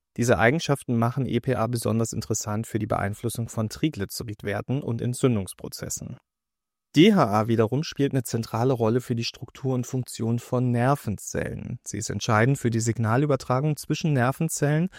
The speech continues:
und die Fluidität von Zellmembranen.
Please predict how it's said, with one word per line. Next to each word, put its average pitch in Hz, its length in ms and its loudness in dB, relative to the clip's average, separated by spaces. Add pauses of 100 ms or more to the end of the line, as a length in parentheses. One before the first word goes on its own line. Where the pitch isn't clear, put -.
(300)
und 170 380 6
die 127 160 0
Fluidität 135 1120 -2
von 110 200 -4
Zellmembranen. - 960 -2